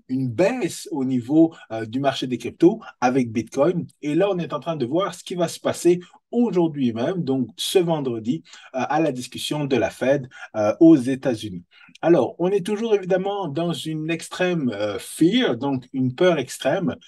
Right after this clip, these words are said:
par rapport à l'engouement du marché. On est toujours dans un bear market et là, justement, c'est encore une fois, comme vous le savez, l'opportunité d'accumuler le plus de, euh, de eda ou de crypto possible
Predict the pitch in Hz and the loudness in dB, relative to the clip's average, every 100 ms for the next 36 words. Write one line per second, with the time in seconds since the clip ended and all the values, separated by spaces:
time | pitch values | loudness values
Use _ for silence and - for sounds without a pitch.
0 | - - 165 160 143 202 165 143 170 165 | -20 -2 4 4 4 0 0 2 0 0
1 | 127 143 175 143 135 131 151 143 139 131 | 0 2 2 0 0 -2 -4 -8 -6 -4
2 | - 101 92 113 139 147 147 135 127 131 | -6 -10 -12 -10 -6 -4 -2 0 2 2
3 | 120 117 - 175 175 - - - 143 123 | 2 -2 0 0 -2 -16 -16 0 4 4
4 | 123 170 175 147 123 117 151 165 - - | 6 6 4 0 -2 0 0 -2 -6 -6
5 | 151 - 165 165 151 117 - 160 160 156 | -2 0 0 0 -2 -4 -4 -6 -4 -4
6 | 143 135 123 - 107 127 160 - - 127 | -2 -2 -4 -4 -2 0 0 -6 2 6
7 | 190 185 175 - 139 117 160 175 123 120 | 6 6 2 -2 -2 2 4 4 2 2
8 | 165 - 165 151 135 147 160 - _ - | 0 0 -4 -2 0 2 2 0 _ -14
9 | - 240 277 254 - - 104 131 131 120 | -8 0 0 0 -6 -14 -8 -4 -2 -4
10 | 113 101 98 95 131 135 131 156 160 123 | -8 -6 -6 -2 0 0 0 2 2 2
11 | 113 110 - 175 165 131 101 - 143 139 | -4 -4 -2 0 0 -2 -6 -4 -2 -2
12 | 147 | -4